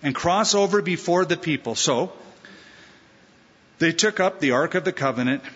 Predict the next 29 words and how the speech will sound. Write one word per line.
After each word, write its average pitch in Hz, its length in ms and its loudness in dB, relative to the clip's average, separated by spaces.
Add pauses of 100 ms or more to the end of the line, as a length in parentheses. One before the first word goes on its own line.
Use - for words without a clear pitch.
(1200)
and 139 120 2
they 127 120 2
went 123 280 -2
before 123 360 -4
the 113 100 -8
people. 110 380 -8 (3250)
Let's 214 240 2
reminisce 165 480 2
again, 120 360 0
shall 120 260 -4
we? 135 120 -6 (3250)
Because 170 280 0
we've 190 180 -2
covered 180 380 0
the 147 120 0
first 185 340 0
five 165 240 0
books 160 240 -2
of 147 80 -6
Moses, 131 420 -2
now 139 160 0
we're 139 180 0
en-, 139 220 -2
entering 131 320 0
into 117 140 -2
the 117 80 -6
books 120 260 -4
of 127 100 -8
history. 117 340 -8